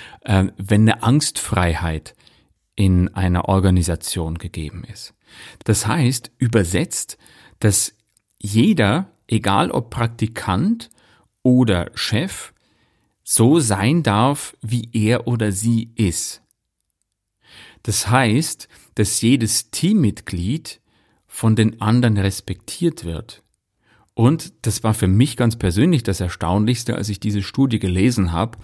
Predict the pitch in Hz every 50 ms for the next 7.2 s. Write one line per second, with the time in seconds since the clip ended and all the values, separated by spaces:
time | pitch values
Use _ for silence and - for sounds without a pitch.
0 | - - - - - - - - - _ _ _ - - 101 101 98 98 - _
1 | - 101 - - - - 110 117 117 113 107 123 160 185 190 - - 110 107 104
2 | 101 95 - - 101 104 127 160 - 151 127 113 - - 110 110 120 131 127 101
3 | 90 - - - - 95 92 - - 127 143 135 - 85 - - _ _ _ _
4 | _ _ _ _ _ _ _ _ _ _ _ _ _ _ - - _ _ _ _
5 | _ _ _ _ _ _ _ _ _ _ _ _ _ _ _ - 101 110 123 160
6 | 175 170 151 - - - - - 175 175 160 120 92 - - - - 82 71 67
7 | - - - -